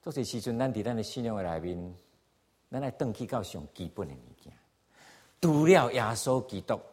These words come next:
互咱得到拯救以外，无还有其他的物件，互咱得到拯救。毋是外在行为，毋是遐宗教的仪式。保罗讲：“我无 compromise。”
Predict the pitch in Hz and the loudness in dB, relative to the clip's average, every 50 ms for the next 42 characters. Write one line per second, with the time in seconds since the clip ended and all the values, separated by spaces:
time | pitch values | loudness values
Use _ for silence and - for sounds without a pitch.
0 | - _ _ _ - 110 131 139 127 - - 117 107 95 87 - - 117 117 107 | -20 _ _ _ -2 0 2 2 0 -2 -4 -4 -4 -4 -4 -2 -4 -4 -4 -4
1 | - 85 82 87 104 101 92 85 85 80 120 123 123 - 180 117 95 - - 101 | -6 -8 -8 -6 -6 -4 -4 -4 -2 0 0 0 4 4 4 2 2 0 -4 -8
2 | 87 - 123 123 117 98 85 80 76 76 - - 85 78 76 76 - _ _ _ | -6 -6 -4 -4 -4 -4 -6 -6 -8 -12 -12 -10 -10 -10 -10 -12 -18 _ _ _
3 | _ _ _ _ _ _ _ _ _ _ _ _ _ _ _ - 113 113 107 117 | _ _ _ _ _ _ _ _ _ _ _ _ _ _ _ -8 -8 -6 -6 -8
4 | 90 90 - - 87 85 80 - - - - - _ _ _ _ _ _ _ _ | -8 -10 -10 -8 -8 -10 -10 -12 -16 -20 -20 -20 _ _ _ _ _ _ _ _
5 | _ _ _ _ _ _ _ _ _ _ _ _ _ _ _ _ _ 143 139 135 | _ _ _ _ _ _ _ _ _ _ _ _ _ _ _ _ _ -2 0 0
6 | 120 - 131 113 135 123 123 - 139 123 123 117 120 117 117 110 92 92 95 - | 0 2 4 6 6 6 6 6 4 4 4 4 2 2 2 0 0 -2 -2 -2
7 | 87 110 107 - - - - 135 - 127 117 98 101 85 87 95 87 87 82 73 | -2 -4 -4 0 2 2 4 4 2 0 0 0 0 0 0 -2 -4 -4 -6 -8
8 | - - 98 - - - - _ _ _ _ _ _ _ _ _ _ _ _ _ | -8 -8 -8 -10 -10 -16 -20 _ _ _ _ _ _ _ _ _ _ _ _ _
9 | _ _ _ _ _ _ _ _ _ _ _ _ _ _ _ _ _ _ _ _ | _ _ _ _ _ _ _ _ _ _ _ _ _ _ _ _ _ _ _ _
10 | _ _ _ _ _ _ _ _ _ _ _ _ _ _ _ _ _ _ _ - | _ _ _ _ _ _ _ _ _ _ _ _ _ _ _ _ _ _ _ -20
11 | _ _ _ _ _ _ _ _ _ _ - - 196 156 117 98 - 131 120 120 | _ _ _ _ _ _ _ _ _ _ 0 2 4 4 4 2 2 0 0 0
12 | 123 104 95 85 - - 101 98 - - 80 67 65 62 - - - - | 0 0 -2 -4 -4 -6 -8 -8 -8 -8 -10 -12 -12 -14 -18 -20 -20 -20